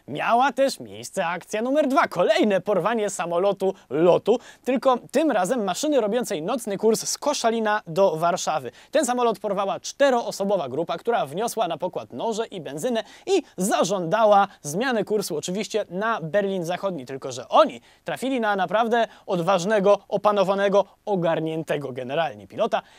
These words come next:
który zastosował się do procedury antyterrorystycznej, o której już wam opowiadaliśmy w odcinku o ruskim Jackson Five.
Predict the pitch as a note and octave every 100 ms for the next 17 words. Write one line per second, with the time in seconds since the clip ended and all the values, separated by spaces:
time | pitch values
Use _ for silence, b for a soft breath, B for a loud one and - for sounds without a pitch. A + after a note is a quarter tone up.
0 | b - B3 A#3 C#3+ E3+ - F3 A#3+ F3+
1 | D3+ D#3 C#3 D3+ G3 D#3+ F#3 F3 - D#3+
2 | A3+ G#3 - F#3+ F#3 E3+ D#3 D#3 D3 B3+
3 | - A#3+ - F3 - D#4 G3+ F#3+ C#4+ A3
4 | A3 - C#3+ D3 F3+ A3+ G#3 D#3 C3+ A3+
5 | G3+ F3+ F#3 F3 F#3+ F#3+ F#3+ F3 C#3+ C#3+
6 | E3 - D#3 C3+ G#2 G#2+